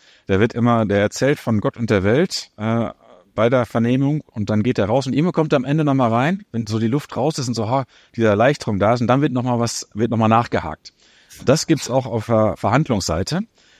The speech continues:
dass du, ähm, praktisch verhandelst, verhandelst und es oft ja auch, geht ja auch hoch her und es ist ein gewisser Druck, Erfolgsdruck auf beiden Seiten da.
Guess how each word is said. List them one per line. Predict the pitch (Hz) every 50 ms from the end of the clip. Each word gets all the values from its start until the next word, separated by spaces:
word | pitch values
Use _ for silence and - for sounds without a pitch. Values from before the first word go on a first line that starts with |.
| _ _ -
dass | - 107 110 - -
du, | 127 120 120 120 120 85
ähm, | 113 113 110 110 110 110 107
praktisch | - - 117 - 113 - -
verhandelst, | - 95 117 131 156 151 - -
verhandelst | 113 98 110 131 156 160 170 165 - - - - -
und | 107 104 95 104
es | - - - - _ -
oft | 135 127 - - -
ja | 113
auch, | 95 101 -
geht | - 117 -
ja | 110 92
auch | 90 - -
hoch | 143 151 147 - -
her | 131 147 160 170 165 -
und | - 113 - -
es | 113 -
ist | - 117
ein | 110
gewisser | 107 110 113 - 107
Druck, | 90 98 135 175 - -
Erfolgsdruck | 113 98 - - 131 143 - - - 139 - 107
auf | 101 -
beiden | - 110 117 117 117 104
Seiten | 107 113 135 147 - 185
da. | 139 143 147 165 185